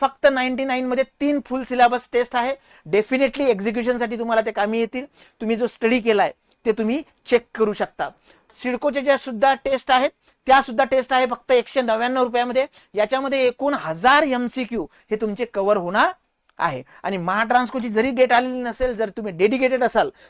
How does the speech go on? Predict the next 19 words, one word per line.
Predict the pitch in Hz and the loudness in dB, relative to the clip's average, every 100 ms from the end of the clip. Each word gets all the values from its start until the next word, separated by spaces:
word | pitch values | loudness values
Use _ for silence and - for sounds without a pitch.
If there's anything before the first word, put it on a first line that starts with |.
| - | -6
तर | |
टेक्निकलवरती | 185 196 220 240 233 240 220 | -2 0 0 2 4 2 2
जास्त | 202 208 277 | 0 0 2
भर | 240 247 | 4 6
द्यायचा, | 240 233 262 - - _ | 6 2 -2 -4 -20 _
नॉन | 196 208 220 | -2 -2 0
टेक्निकलवरती | 220 226 240 240 233 233 | -4 -6 -6 -4 -6 -6
भर | 175 214 | 2 2
द्यायचा, | 254 247 247 269 | 4 0 0 -4
पण | 262 311 _ _ _ | -4 -8 _ _ _
specifically | - 220 233 254 247 | 0 0 0 -2 0
त्याचं | 233 220 226 | 0 -2 -2
वेटेज | 214 254 285 - _ _ | 0 -2 -4 -8 _ _
कमी | 233 240 285 359 - | 2 4 0 -4 -4
आहे. | 208 202 175 | 2 2 2
फक्त | 208 - 254 | -4 -2 -2
नव्याण्णव | 220 220 247 269 262 | 0 2 2 2 2
रुपयामध्ये | 233 240 214 190 170 - _ - | 2 2 2 0 -4 -10 _ -12
इथेही | 202 247 | -6 -2